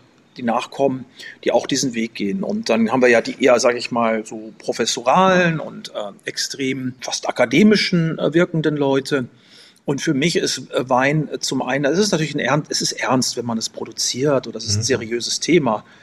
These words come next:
Speaker 1: Aber eigentlich ist es ein Thema voller Lebensfreude. Und deswegen habe ich mich auch, habe ich gedacht, dieser Begriff Vinotainment umschreibt das wahrscheinlich am besten, weil, äh,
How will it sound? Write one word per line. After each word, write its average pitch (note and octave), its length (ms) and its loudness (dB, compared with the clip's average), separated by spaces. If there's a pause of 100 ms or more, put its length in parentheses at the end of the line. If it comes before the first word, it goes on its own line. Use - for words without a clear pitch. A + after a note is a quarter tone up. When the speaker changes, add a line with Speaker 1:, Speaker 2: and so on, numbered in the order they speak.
(280)
Speaker 1:
Aber B2 220 4
eigentlich C3+ 240 0
ist B2+ 80 0
es C3+ 160 -2
ein C3 60 -6
Thema C3+ 260 -2
voller B2 280 -2
Lebensfreude. A2+ 600 -4
Und A2 100 -10
deswegen B2 340 -4
habe C3+ 120 2
ich B2 120 -2
mich A#2+ 180 -4
auch, B2 240 0 (1000)
habe - 120 -4
ich C3 80 -4
gedacht, C#3+ 320 0
dieser B2+ 220 2
Begriff B2+ 480 0
Vinotainment C#3 1000 2
umschreibt - 520 -2
das C#3+ 140 0
wahrscheinlich C3 460 -4
am B2 100 -6
besten, C#3 500 -2 (600)
weil, B2+ 680 2
äh, B2+ 160 0